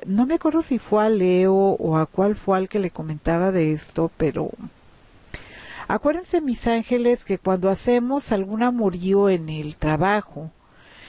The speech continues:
y resulta que nuestra pareja es celosa o la pareja de la otra persona, esto generalmente termina en escándalos dentro de nuestro trabajo y muchas veces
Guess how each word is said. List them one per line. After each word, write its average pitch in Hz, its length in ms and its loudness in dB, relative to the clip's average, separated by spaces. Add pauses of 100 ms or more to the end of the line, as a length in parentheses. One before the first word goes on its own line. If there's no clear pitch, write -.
(120)
y 175 120 0
resulta 226 440 0
que 254 100 -4
nuestra 196 300 -2
pareja 196 540 0
es 185 140 0
celosa 160 800 -2 (160)
o - 100 0
la 160 140 2
pareja 196 480 0
de 202 120 2
la 156 160 0
otra 240 340 2
persona, 165 680 -6 (420)
esto 254 300 0
generalmente 254 800 2
termina 220 480 -2
en 233 120 2
escándalos 214 840 0
dentro 226 500 2
de 170 140 0
nuestro 175 480 -4
trabajo 180 680 0
y 190 100 -6
muchas 269 480 -2
veces 196 520 -2